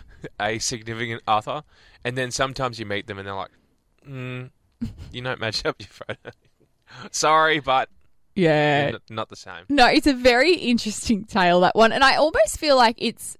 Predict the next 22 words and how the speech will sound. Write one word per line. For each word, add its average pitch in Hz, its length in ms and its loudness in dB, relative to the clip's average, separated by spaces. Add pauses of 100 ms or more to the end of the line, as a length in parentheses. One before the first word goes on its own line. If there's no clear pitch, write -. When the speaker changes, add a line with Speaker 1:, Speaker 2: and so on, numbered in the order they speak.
(120)
Speaker 2:
a 208 80 -2
perfect - 640 -4
plot 190 280 4
if, - 160 -4
like, - 180 0
Mary-Kate 180 520 0
and 160 80 -4
Ashley 247 420 4
<laughs> - 20 0
wanted 214 280 2
to 208 80 0
come 190 220 0
back 170 200 2
and 185 100 0
do 170 140 4
a 165 40 2
movie, 180 420 4 (440)
like, 254 120 6 (120)
Speaker 1:
Yeah. 214 60 8
Speaker 2:
as 208 100 4
an 202 80 -2 (100)
adult. 185 460 2